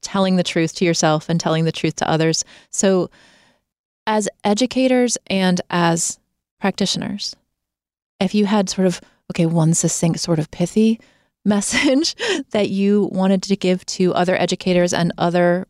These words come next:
practitioners, what do you think? What do you wish other educators and practitioners would know either about grief or exhaustion or telling the truth? What do you wish they would know?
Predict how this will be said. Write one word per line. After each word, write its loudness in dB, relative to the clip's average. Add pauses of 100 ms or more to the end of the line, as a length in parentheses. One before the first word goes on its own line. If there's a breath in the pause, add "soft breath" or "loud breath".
(200)
practitioners, -2 (880)
what -2
do 4
you 4
think? -6 (240)
What -2
do 2
you 2
wish 0
other 0
educators 0
and -2
practitioners -4
would -2
know 2
either -2
about -4
grief 2 (380 soft breath)
or 0
exhaustion 0
or 0
telling 0
the 2
truth? -2 (720)
What -4
do 4
you 4
wish 0
they -6
would -6
know? -6